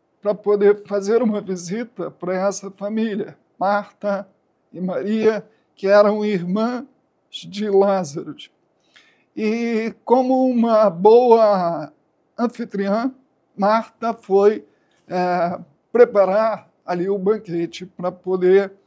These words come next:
oferecer para Jesus e seus discípulos.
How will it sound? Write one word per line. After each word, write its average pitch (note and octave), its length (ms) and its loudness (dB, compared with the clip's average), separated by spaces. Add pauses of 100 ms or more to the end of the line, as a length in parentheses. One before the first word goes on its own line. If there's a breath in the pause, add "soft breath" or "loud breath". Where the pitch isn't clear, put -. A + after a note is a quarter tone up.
(220)
oferecer G3 800 0
para F#3 220 -4
Jesus E3+ 720 -10
e F3 100 -12
seus F3+ 680 -8
discípulos. F#3+ 920 -10